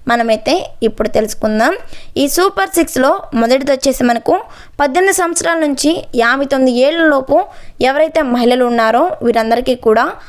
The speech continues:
ఆడబిడ్డ నిధి ఏడాదికి వచ్చేసి పద్దెనిమిది వేల రూపాయలు, ఐదేళ్లలో తొంభై వేల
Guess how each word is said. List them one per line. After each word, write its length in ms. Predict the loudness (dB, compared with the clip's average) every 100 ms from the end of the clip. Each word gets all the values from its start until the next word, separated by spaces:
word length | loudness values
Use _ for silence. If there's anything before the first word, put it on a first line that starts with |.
| -18 -4 0
ఆడబిడ్డ 400 | 2 2 0 2 2 0
నిధి 260 | 0 0 0 -2 0
ఏడాదికి 320 | 2 2 0 -2
వచ్చేసి 360 | 2 0 0 -2 -6 -20 -4
పద్దెనిమిది 380 | -2 0 2 4 4
వేల 140 | 4 2
రూపాయలు, 420 | 0 0 0 0 0 -2 -2
ఐదేళ్లలో 500 | 0 2 2 2 0 -2 -6 -20 -8 -2
తొంభై 280 | 2 2 4
వేల 140 | 4